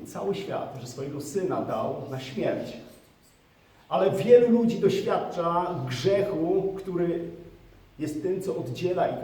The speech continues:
od, od Pana Boga. Ale Pan Bóg wymyślił swój sposób. Posłał swojego Syna, żeby tą przepaść zniwelować, żeby na nowo nawiązać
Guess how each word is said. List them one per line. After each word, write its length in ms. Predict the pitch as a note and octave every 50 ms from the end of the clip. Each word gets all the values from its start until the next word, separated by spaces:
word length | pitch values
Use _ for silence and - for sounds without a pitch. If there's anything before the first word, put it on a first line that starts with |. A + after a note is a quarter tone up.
| - -
od, 340 | C#3 C3+ C3 C3+ - - - - - - - - - - - - - -
od 60 | C3+ - -
Pana 220 | E3 E3 F#3 G3
Boga. 440 | - - - - - - A#2 A2 - - - - - - - - -
Ale 180 | D3 E3 - -
Pan 280 | - - - C4 B3+
Bóg 140 | - F#3+ C3
wymyślił 440 | - G3+ - - - - - - E3+
swój 280 | - - G#3+ A3+ A3+ A3
sposób. 480 | A3+ A3+ F3+ E3 - - - - - - - - - - - - - -
Posłał 420 | F#3 F#3+ G3+ G3 - F3+ F3+ F3+
swojego 400 | F3 F3 E3+ D#3+ D#3+ D#3 D3+ D#3+
Syna, 420 | D3+ - E3+ C#3+ A#2+ - - - - - - - - - - - - - - - - - - - - - _ _ _ _ _ _ _ _ _ _ _ _ _ _ _ _ _ _ _ -
żeby 220 | A#2 - C#3+ D#3 E3
tą 200 | - E3 - -
przepaść 720 | - - - F#3+ - - - - - - - - - - - - - - -
zniwelować, 880 | C3+ B2+ - B2+ E3 F#3 F#3 D3+ D#3 D#3+ D#3 D#3+ E3 D#3 - - - C3
żeby 420 | C3 - C#3+ C#3+ C#3+ C#3 C#3 C#3+ - - -
na 120 | C#3 D3+ D#3
nowo 220 | F3 F3+ F3+ F3
nawiązać 640 | E3 E3 E3 E3 D#3+ D3+ D#3+ D#3 - - - -